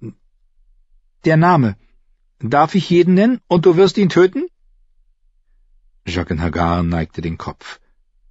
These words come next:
"Der Mann hat es gesagt." "Jeden?"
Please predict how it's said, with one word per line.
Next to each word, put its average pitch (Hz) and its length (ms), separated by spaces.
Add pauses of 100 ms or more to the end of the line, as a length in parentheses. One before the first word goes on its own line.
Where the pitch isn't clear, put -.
(640)
"Der 101 160
Mann 110 360
hat 113 180
es - 200
gesagt." 104 720 (1120)
"Jeden?" 180 680